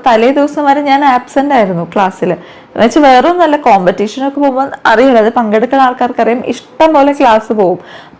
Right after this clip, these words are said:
പ്രത്യേകിച്ച് ഏറ്റവും കൂടുതൽ കോർ സബ്ജക്ട് പഠിപ്പിക്കുന്ന മാസങ്ങളായിരിക്കും സെപ്റ്റംബർ, ഒക്ടോബർ, നവംബർ, ഡിസംബർ. കറക്റ്റ് എല്ലാ മത്സരങ്ങളും സബ് തൊട്ടിട്ട് ആ സമയത്ത് അവര് സ്റ്റേറ്റ് ആകുമ്പോഴേക്കും ഏകദേശം ജാനുവരി ആവും. ക്ലാസ് ഒന്നും നമുക്ക് കിട്ടിയില്ല.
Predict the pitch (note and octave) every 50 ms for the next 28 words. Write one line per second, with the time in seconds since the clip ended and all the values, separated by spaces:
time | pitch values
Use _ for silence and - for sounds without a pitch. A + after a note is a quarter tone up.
0 | - A#3+ A#3 A3+ - - C#4 D4+ D4 D4 E4 D#4 C4+ B3+ C4 - C#4 C#4+ D#4+ D#4
1 | D4+ C#4+ C#4 C#4 D4+ D4+ - C4 A3+ A3+ B3 C4+ - C4+ A#3 G3+ G3+ - A#3 A3+
2 | - C#4 D4 C4 - A#3+ - A3 - - A#3 B3 B3+ B3 A3+ G#3+ G#3+ - A#3 A3
3 | A3+ A#3+ A3+ G3+ G#3 G#3 G#3 A#3 A3+ - G3 - - G#3 G#3 G#3+ A#3+ A#3 A3+ -
4 | - F#3+ G3 G3+ G#3+ G#3+ G3 F#3+ G3 F#3+ F#3 F#3 F#3+ F#3 F3+ - F3 F3 F3+ F3
5 | - - - - - - G#3+ B3 B3 B3 G#3+ B3 C4 C4+ C4+ - - E4+ D4 B3
6 | A3 G#3+ A3 A3+ B3 B3+ C4 C4 B3+ A3 G#3 G#3 - G3+ G3+ G3+ G3 G3 G#3+ A3+
7 | A#3 - G#3 G3 E3+ E3 E3 F#3 C4 C#4 C#4 B3+ G#3 - G3+ G3+ - G#3+ G3 F#3+
8 | G#3+ - A3+ G#3+ F#3 F3+ F3 F#3 F#3 - G3+ G3 F3+ F3 F#3+ F#3+ - - G3+ A3
9 | A#3+ A#3 - D4+ D4 C#4 B3 A#3 A#3 A3 G#3+ G#3+ G#3+ D4 D4 - - - - -
10 | F#3+ G#3+ G#3 A3 A#3 A#3+ A#3+ C4 A#3 A#3+ A#3+ A3 G3+ G3+ G#3 G#3 G#3+ A3+ B3+ A#3
11 | G3+ G3 G3 A3 G#3+ G#3+ F#3 G#3 A3 - B3 A3 G3+ G#3 A3 C4 C#4 C#4+ D4+ E4
12 | E4+ D#4 B3+ A#3+ B3 A3+ G#3+ A3 G3+ G#3 - F#3+ F#3 E3 E3 -